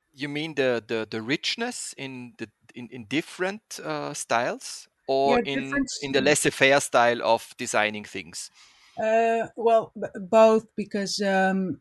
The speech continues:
Speaker 2: um, yeah, partly, of course, there's a certain richness. It has, also comes from a totally different, uh, tradition. When I focus, for instance, on the typography, uh, usually, uh, we look down a bit on American typography,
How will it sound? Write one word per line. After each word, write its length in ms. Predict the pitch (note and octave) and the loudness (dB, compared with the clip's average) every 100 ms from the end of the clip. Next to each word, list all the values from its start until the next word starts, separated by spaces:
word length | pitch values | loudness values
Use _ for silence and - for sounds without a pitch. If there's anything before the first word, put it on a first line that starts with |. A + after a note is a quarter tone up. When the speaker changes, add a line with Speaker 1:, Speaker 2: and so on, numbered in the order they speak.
| - | -8
Speaker 2:
um, 600 | F#3 F#3 F#3 F3+ E3+ - - | -6 -4 -4 -6 -8 -10 -8
yeah, 200 | F3+ F3 | -4 -2
partly, 720 | G#3 G#3 G#3 G3 F#3 F3 D#3+ | 0 0 -2 -4 -2 -2 -6
of 200 | E3 - | -10 -8
course, 280 | F#3+ F3+ | -8 -6
there's 260 | F#3 F3 - | -6 -6 -6
a 60 | E3+ | -8
certain 480 | F#3+ F3+ F#3 E3+ D#3+ | -6 -6 -4 -4 -2
richness. 580 | F3 E3+ F#3+ F3+ E3+ - | -4 -6 -6 -4 -6 -10
It 160 | E3+ E3 | -12 -10
has, 140 | C3 - | -12 -6
also 300 | D#3+ E3 F3 | -4 -4 -8
comes 280 | D#3 E3+ D#3 | -8 -8 -8
from 240 | F3 E3+ | -8 -8
a 60 | E3 - | -8 -4
totally 560 | F#3+ G#3 B3 B3 G3 E3 | 0 2 0 -2 -8 -8
different, 480 | F3+ F3 E3+ D#3+ - | -8 -8 -8 -8 -8
uh, 100 | E3 D3+ | -10 -10
tradition. 680 | - D3+ E3+ E3+ F#3 F3 E3+ _ _ _ _ _ _ | -10 -8 -6 -6 -6 -6 -8 _ _ _ _ _ _
When 180 | E3 E3 | 0 2
I 100 | D#3+ | 2
focus, 420 | D#3 F3+ E3 E3+ | 2 0 0 -4
for 180 | - E3 | -8 -2
instance, 280 | D#3 D3+ - | -2 -4 -6
on 100 | D#3+ | -4
the 80 | D#3 | -4
typography, 840 | E3+ E3 G3 F#3+ F3+ - E3 E3 - _ _ _ - | -6 -8 -8 -6 -8 -6 -4 -4 -8 _ _ _ -8
uh, 300 | D#3 D3+ D3 D3+ | -4 -2 0 0
usually, 760 | F#3 G3+ G3 F3+ E3 D#3+ D#3 - | 0 -2 -2 -2 0 0 -2 -4
uh, 440 | D#3 D#3 D3+ C3+ A#2+ A#2 | -6 -6 -6 -6 -10 -10
we 160 | D#3+ E3 | -4 -2
look 180 | D#3 D3 - | -2 -4 0
down 420 | D#3+ E3+ G#3+ B3 | 2 4 2 -2
a 80 | F3 | -4
bit 340 | F3 E3+ D#3+ - | -4 -4 -4 -8
on 440 | D#3+ D#3 D#3 D#3 D3 | -4 -2 -2 -2 -4
American 480 | D#3+ D#3+ F3 F3+ F3 | -4 -2 -4 -6 -10
typography, 1000 | F3+ E3+ F3 E3 E3 D#3 E3 D#3 D#3 | -12 -10 -8 -6 -8 -8 -6 -4 -4